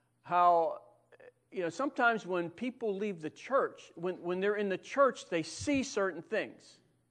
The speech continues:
and it's obvious to them, and they testify to it. But then when they leave, it's almost as though that's gone, it dissipates. They don't see it, they don't agree with it, they're seeing something else,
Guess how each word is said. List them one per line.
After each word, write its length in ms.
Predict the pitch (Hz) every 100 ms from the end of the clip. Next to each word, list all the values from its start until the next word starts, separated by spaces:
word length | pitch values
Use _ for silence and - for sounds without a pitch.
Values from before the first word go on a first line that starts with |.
| _ _ _ _ -
and 140 | 180
it's 180 | 175 - -
obvious 460 | 208 285 214 156 -
to 100 | -
them, 300 | 120 123 131 - _ _ -
and 160 | 175
they 80 | 180
testify 680 | 170 - 320 - 180 151 123
to 240 | 120 127 110
it. 180 | - _ _ _ _ _ _ _ _ _ _ _ _
But 120 | 165
then 160 | 240 247
when 160 | 233
they 220 | 214 208 196
leave, 600 | 220 392 330 156 165 180 - _ _ _ _ _ _ _ _ -
it's 160 | 180
almost 340 | 254 285 262 262
as 100 | 208
though 240 | 208 202
that's 420 | 175 180 175 -
gone, 300 | - 220 139
it 300 | 117 - _
dissipates. 640 | - 196 - - - _ _ _ _ _ _ _ _ _
They 60 | 135
don't 160 | 131 127
see 240 | - 208
it, 160 | 226 - _ _ _ _ _ _ _
they 80 | 135
don't 160 | 131 120
agree 280 | 120 202
with 160 | 196 190
it, 200 | 202 - - _ _ _ _ _
they're 140 | 147 135
seeing 340 | - 185 180
something 380 | - 170 160 151
else, 420 | 185 185 185 -